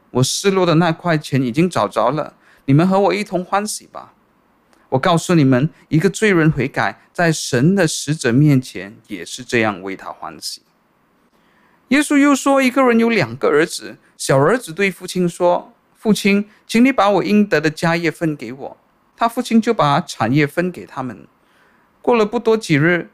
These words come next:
小儿子就把他一切所有的都收拾起来，往远方去了，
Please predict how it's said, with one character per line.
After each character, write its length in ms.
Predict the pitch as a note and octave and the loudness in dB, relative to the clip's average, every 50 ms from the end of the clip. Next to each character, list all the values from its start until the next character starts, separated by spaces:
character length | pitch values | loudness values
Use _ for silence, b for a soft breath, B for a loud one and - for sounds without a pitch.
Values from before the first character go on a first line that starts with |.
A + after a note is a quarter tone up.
| _ _ | _ _
小 180 | - - E3+ D#3+ | -2 0 2 2
儿 100 | G#3 G#3+ | 2 0
子 120 | F#3 D#3 | -2 -4
就 160 | - A3 A3 | -4 -4 -2
把 160 | F#3+ D#3+ C#3 | 0 0 -2
他 140 | C#3 F#3 G3 | 0 -2 -4
一 120 | E3+ E3 E3+ | -6 -6 -6
切 180 | - A#3 G#3 | -2 -2 -2
所 160 | G3 - - | -2 -2 0
有 80 | E3 D#3+ | 0 0
的 140 | C#3+ D3 D3 | 0 -2 -2
都 140 | C#3+ D#3+ - | -2 -6 -6
收 260 | - - A3 G#3+ A3 | -4 -2 0 0 0
拾 160 | G#3+ - - | -2 -8 -12
起 220 | - - - A2+ | -14 -12 -12 -10
来， 240 | G2 F#2 E2 D#2+ - _ _ b b b b b b b b | -12 -12 -14 -16 -20 _ _ b b b b b b b b
往 180 | G2+ A#2 D3+ | 0 2 2
远 180 | D#3 C#3 F#2 D#2 | 2 0 -2 -4
方 300 | - _ C3+ B2+ D3 C#3+ | -4 _ 0 0 0 0
去 300 | - - - - - F2 | -2 -8 -12 -12 -14 -14
了， 200 | - - - | -16 -16 -20